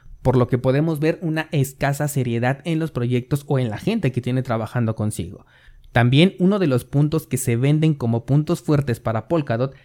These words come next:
es que su protocolo se actualiza directamente desde raíz. Con esto lo que pretenden es mitigar un hard fork,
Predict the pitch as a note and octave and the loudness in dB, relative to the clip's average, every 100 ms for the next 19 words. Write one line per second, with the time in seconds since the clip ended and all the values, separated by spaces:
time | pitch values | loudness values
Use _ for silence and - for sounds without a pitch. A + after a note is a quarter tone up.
0 | _ _ - D#3+ - F3+ F3+ - C#3 C#3+ | _ _ -4 -4 0 -2 -2 -4 -2 0
1 | F3 D#3 C#3 C#3+ D3 A#2+ - A2+ B2 C3+ | 0 -2 0 0 0 -2 -4 -2 -2 -2
2 | B2 A#2 B2 - A2+ B2+ B2+ C3 A#2 A2+ | -2 -2 -2 -2 0 0 0 0 0 -2
3 | A2 G2+ G2 G2+ - _ - B2+ D3 D3+ | -4 -6 -10 -14 -16 _ 0 4 4 4
4 | D#3+ C3 C3 C3+ C#3 F3 D#3+ E3 E3 F3 | 2 4 2 0 0 0 2 0 0 -2
5 | F#3 D3 C#3 B2+ C#3+ D3 E3+ C#3+ C#3+ B2 | 2 2 2 4 4 4 4 4 4 0
6 | - A2+ A2+ | -2 -8 -8